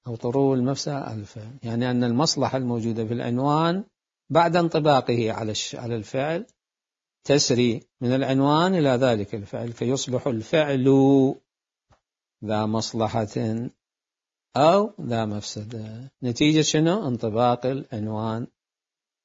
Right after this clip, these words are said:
ذو المصلحة، انطباق العنوان ذي المصلحة أو انطباق العنوان ذي المفسدة على هذا الفاعل،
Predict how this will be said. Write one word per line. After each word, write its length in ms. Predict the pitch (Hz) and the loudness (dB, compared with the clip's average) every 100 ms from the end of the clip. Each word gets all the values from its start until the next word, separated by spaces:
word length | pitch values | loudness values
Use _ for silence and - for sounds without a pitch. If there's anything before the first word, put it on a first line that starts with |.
| _ _ _ _ _ _ | _ _ _ _ _ _
ذو 120 | 110 110 | -6 -4
المصلحة، 680 | 104 120 - 135 120 156 - _ _ _ _ _ 110 | -2 -2 -2 -2 -2 -6 -12 _ _ _ _ _ -16
انطباق 520 | 104 101 101 110 101 | -12 -6 -4 -2 -4
العنوان 460 | 101 107 107 107 101 | -8 -8 -8 -6 -6
ذي 120 | 101 | -8
المصلحة 640 | 104 107 123 135 127 160 208 - | -6 -6 -6 -8 -8 -12 -14 -14
أو 120 | 110 | -12
انطباق 460 | 107 110 107 104 104 | -12 -12 -10 -10 -12
العنوان 540 | 107 107 110 120 156 - _ 131 | -16 -14 -10 -8 -10 -12 _ -12
ذي 180 | 110 | -8
المفسدة 840 | 127 156 117 135 - 131 131 196 - _ - | -6 -6 -8 -8 -8 -6 -6 -6 -10 _ -6
على 180 | 120 117 | -2 -2
هذا 280 | 104 107 107 | -2 -6 -12
الفاعل، 560 | 101 - 110 120 127 | -16 -16 -16 -16 -18